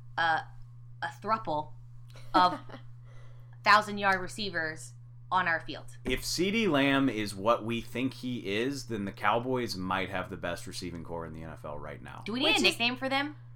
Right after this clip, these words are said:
Speaker 3: Well, geez, you just jumped right ahead. I mean, we haven't even, I, I mean, yeah, we do. I mean,
Speaker 1: Just trying to get a hel-, get ahead of
Speaker 3: we
Speaker 1: the
Speaker 3: don't
Speaker 1: curve.
Speaker 3: even know when they're gonna be practicing,
Speaker 2: We'll let you
Speaker 3: but
Speaker 2: marinate on that.
Speaker 3: Yeah, we got some time to think about it, but yeah, they definitely need a nickname.
Speaker 2: I mean, I just think it's funny,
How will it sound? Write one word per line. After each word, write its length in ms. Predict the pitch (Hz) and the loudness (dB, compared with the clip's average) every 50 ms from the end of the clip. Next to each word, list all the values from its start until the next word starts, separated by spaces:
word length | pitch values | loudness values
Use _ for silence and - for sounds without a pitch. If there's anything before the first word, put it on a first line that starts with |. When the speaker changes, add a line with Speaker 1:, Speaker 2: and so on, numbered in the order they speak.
| - - - - - - - - - - - - - - - - - - - | -16 -16 -18 -18 -16 -16 -16 -16 -16 -16 -14 -14 -14 -14 -14 -14 -14 -14 -14
Speaker 3:
Well, 120 | - - | -12 -12
geez, 440 | - - 82 98 123 139 117 92 82 | -10 -6 0 2 4 4 4 2 0
you 80 | 90 110 | -4 -4
just 240 | 123 123 107 - - | -4 -4 -4 -4 0
jumped 300 | 110 107 110 107 - - | 2 2 2 2 0 2
right 220 | 104 104 110 107 | 4 4 6 6
ahead. 280 | 104 98 95 113 123 123 | 4 4 4 4 4 4
I 40 | 107 | 4
mean, 160 | 110 113 117 | 4 2 2
we 80 | 131 143 | 2 2
haven't 200 | 135 120 113 107 | 2 2 2 0
even, 280 | 104 101 98 92 92 | 0 -2 -2 -2 2
I, 240 | 101 101 104 98 104 | 2 4 4 4 2
I 80 | 104 117 | 0 2
mean, 160 | 127 131 135 | 2 4 8
yeah, 260 | 175 214 170 113 95 | 10 10 12 10 10
we 120 | 98 113 | 6 2
do. 420 | 113 101 139 180 180 156 151 139 - - - - | 2 4 4 4 6 6 4 2 0 -4 -8 -8
I 140 | - 92 101 | -6 -4 -2
mean, 200 | 107 110 110 - | -2 -2 -2 -2
Speaker 1:
Just 80 | - - | -2 -2
trying 100 | 185 175 | -2 -2
to 40 | 175 | -2
get 100 | 170 165 | -4 -4
a 20 | |
hel-, 180 | 156 160 160 - - - | -4 -6 -6 -8 -10 -12
get 100 | - 160 | -10 -10
ahead 140 | 156 156 156 | -8 -6 -4
of 60 | 151 | -2
Speaker 3:
we 60 | 117 139 | 0 4
Speaker 1:
the 20 | |
Speaker 3:
don't 80 | 151 151 | 4 6
Speaker 1:
curve. 80 | 143 139 | 6 6
Speaker 3:
even 140 | 127 120 | 4 4
know 160 | 117 120 120 117 | 4 4 4 4
when 180 | 117 127 147 | 4 2 2
they're 160 | 135 113 104 | 2 2 0
gonna 140 | 101 95 92 | 0 0 -2
be 120 | 87 87 85 | -4 -6 -6
practicing, 460 | - 90 87 82 - - - - 262 | -4 -2 -2 -2 -4 -6 -4 0 2
Speaker 2:
We'll 80 | 269 | 4
let 180 | 269 254 - - | 4 4 2 0
you 60 | - | 0
Speaker 3:
but 100 | - - | 0 0
Speaker 2:
marinate 380 | 214 214 220 220 208 196 196 202 | 0 -2 -4 -4 -4 -4 -4 -4
on 140 | 202 202 202 | -4 -4 -6
that. 180 | - 202 196 | -8 -6 -2
Speaker 3:
Yeah, 200 | 139 131 107 90 | 2 4 4 4
we 80 | 98 131 | 4 2
got 200 | 180 190 - - | 2 0 0 0
some 100 | 110 98 | -4 -4
time 300 | - 110 107 110 104 90 | 2 4 4 4 4 2
to 40 | 87 | -2
think 220 | - 107 113 101 | -4 -4 -4 -4
about 240 | 82 73 73 73 78 | -4 -4 -4 -4 -4
it, 80 | 82 | -4
but 140 | - 92 90 | -4 -4 0
yeah, 200 | 110 107 87 82 80 | 0 0 0 0 -2
they 180 | 80 90 90 | -4 -4 -4
definitely 560 | 85 92 92 - - 95 87 82 85 87 85 | -2 -2 -2 -2 -4 -6 -8 -6 -8 -8 -8
need 180 | 85 87 85 82 | -8 -8 -10 -10
a 60 | 80 | -10
nickname. 440 | 82 85 87 - - 80 76 78 - - - - - | -10 -10 -10 -10 -12 -12 -12 -12 -14 -14 -14 -8 -4
Speaker 2:
I 100 | 240 262 | 0 2
mean, 220 | 277 285 277 269 - - | 2 4 2 2 0 -2
I 180 | - - 262 285 | 0 2 2 2
just 260 | 269 330 359 330 - | 2 2 -2 -4 -2
think 180 | - 330 302 285 | -2 0 4 4
it's 180 | 277 269 - | 4 2 2
funny, 560 | - - 254 247 233 226 220 214 214 208 - | 2 2 4 4 4 2 0 -2 -4 -6 -8